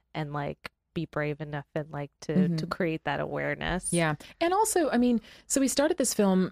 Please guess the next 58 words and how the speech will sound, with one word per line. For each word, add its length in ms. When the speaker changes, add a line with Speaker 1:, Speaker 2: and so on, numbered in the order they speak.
Speaker 3:
I 60
mean, 240
really, 240
we 80
started 300
doing 160
research 340
for 220
it 60
in 280
twenty 240
fourteen. 720
And 100
I, 240
and 140
I 220
often 340
think 240
that 140
if 120
we'd 220
been 160
able 260
to 140
finish 420
it 80
in 160
a 40
year, 600
Speaker 2:
Mm-hmm. 220
Speaker 3:
like, 160
if 100
we'd 140
finished 420
it 80
earlier 440
than 180
we 140
did, 500
it 260
wouldn't 380
have 120
had 160
the 140
impact. 500
I 60
mean, 140
I 80
think 260
Speaker 2:
Mm. 40
Speaker 3:
we 100
needed 240
to 80
get 320
to 100
a 60
certain 340
place 560